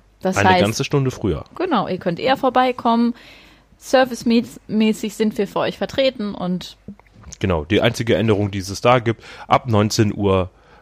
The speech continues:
Speaker 2: ähm, könnt ihr weiterhin, äh, Sachen ausleihen, ihr könnt den Opak, äh, ausprobieren, ihr könnt Sachen zurückgeben, ihr könnt Sachen bestellen über den Opak, das Internet nutzen. Wir sind allerdings von neunzehn bis zwanzig Uhr dann nicht mehr im Haus.
Speaker 1: Ja, da,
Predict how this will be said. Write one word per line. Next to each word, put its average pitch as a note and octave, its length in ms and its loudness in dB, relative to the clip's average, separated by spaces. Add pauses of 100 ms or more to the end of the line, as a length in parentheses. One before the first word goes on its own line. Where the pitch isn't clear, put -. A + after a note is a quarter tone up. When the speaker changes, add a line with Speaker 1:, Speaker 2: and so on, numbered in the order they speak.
(160)
Speaker 2:
ähm, F2 260 0
könnt G2 220 -2
ihr F2+ 80 0
weiterhin, B2 380 2
äh, F#2 280 0
Sachen D#3 240 2
ausleihen, A2 560 2
ihr - 80 0
könnt A2 160 -2
den C3+ 80 -2
Opak, C#3 300 -2
äh, - 60 -8
ausprobieren, A#2 600 0
ihr A#2 60 -4
könnt B2+ 160 -2
Sachen C#3 180 -2
zurückgeben, A#2+ 760 -2 (260)
ihr B2 100 -2
könnt C3 260 -2
Sachen B2 260 2
bestellen C3 420 2
über A#2 140 4
den A2 120 2
Opak, A2 320 0
das - 160 -4
Internet C3 360 0
nutzen. A2 420 0 (480)
Wir A2 160 4
sind - 160 2
allerdings F2+ 440 2
von D#2+ 160 -4
neunzehn F#2 320 0
bis D#2 120 -8
zwanzig - 340 -6
Uhr E2+ 80 -2
dann D#2 140 -4
nicht E2+ 260 -4
mehr D#2+ 100 -2
im D2+ 160 -6
Haus. - 300 -12 (220)
Speaker 1:
Ja, F#3 140 0 (500)
da, G3 460 4